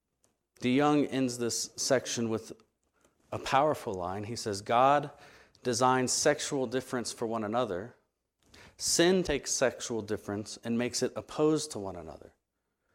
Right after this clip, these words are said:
God designed sexual difference for one another, and sin takes sexual difference and makes it opposed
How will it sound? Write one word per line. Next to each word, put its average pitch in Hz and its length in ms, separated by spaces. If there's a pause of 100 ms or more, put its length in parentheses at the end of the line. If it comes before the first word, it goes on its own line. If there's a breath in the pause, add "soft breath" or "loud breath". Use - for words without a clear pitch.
(220)
God 127 280
designed 120 460
sexual 123 400
difference 117 440
for 147 400
one 104 160
another, 85 420 (260 loud breath)
and 104 160
sin 151 340
takes 139 280
sexual 117 480
difference 104 440
and 104 140
makes 104 260
it 107 160
opposed 123 760